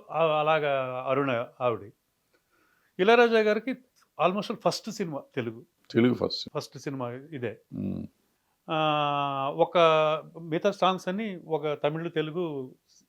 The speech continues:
Speaker 1: యాజ్ ఇట్ ఈజ్ ట్యూన్స్, రెండు పాటలు వేరే ట్యూన్స్ పెట్టి
Speaker 2: తెలుగు సెపరేట్ చేసి.
Speaker 1: సెపరేట్.
Speaker 2: ఏం పాట?
Speaker 1: ఇది సాగర సంగమం అనే పాట.
Speaker 2: మ్మ్.
Speaker 1: And ఇంకో బిట్ సాంగ్ ఏదో ఉంది. అది, అవి రెండు
Speaker 2: సెపరేట్. ఇది
Speaker 1: సెపరేట్.
Speaker 2: తెలుగు కోసం చేసి.
Speaker 1: తెలుగు కోసం చేసి.
Speaker 2: మ్మ్.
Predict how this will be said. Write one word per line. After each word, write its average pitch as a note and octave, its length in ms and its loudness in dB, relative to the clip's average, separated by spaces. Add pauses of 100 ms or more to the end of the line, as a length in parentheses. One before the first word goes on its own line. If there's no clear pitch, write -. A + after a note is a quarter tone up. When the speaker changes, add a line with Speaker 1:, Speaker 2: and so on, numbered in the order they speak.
Speaker 1:
యాజ్ D3+ 140 0
ఇట్ - 100 -12
ఈజ్ D3+ 120 -10
ట్యూన్స్, C#3+ 300 -10
రెండు F3 280 0
పాటలు E3+ 680 2 (560)
వేరే D3+ 140 4
ట్యూన్స్ A#2+ 380 -6
పెట్టి A#2 180 0
Speaker 2:
తెలుగు C#3+ 180 6
సెపరేట్ A#2+ 380 2
చేసి. G2 180 -6
Speaker 1:
సెపరేట్. C#3+ 480 -2 (100)
Speaker 2:
ఏం A#2+ 180 -2
పాట? A#2+ 240 -4
Speaker 1:
ఇది D#3 220 -6
సాగర D#3+ 400 2
సంగమం C#3+ 460 -6
అనే B2+ 180 -4
పాట. A#2 300 -4
Speaker 2:
మ్మ్. G#2 560 -4
Speaker 1:
And D#3+ 440 -6 (480)
ఇంకో C#3 160 -2
బిట్ C#3 240 -4
సాంగ్ B2+ 280 0
ఏదో G#2+ 160 -8
ఉంది. G#2 320 -14 (360)
అది, C3+ 180 -2
అవి C3+ 160 -2
రెండు C#3 580 -8 (140)
Speaker 2:
సెపరేట్. G#2 400 -2
ఇది G#2 100 -4
Speaker 1:
సెపరేట్. G#2 200 2
Speaker 2:
తెలుగు A2 220 4
కోసం - 340 0
చేసి. - 160 -6
Speaker 1:
తెలుగు D3+ 240 4
కోసం - 320 -6
చేసి. - 220 -12
Speaker 2:
మ్మ్. G2+ 140 -4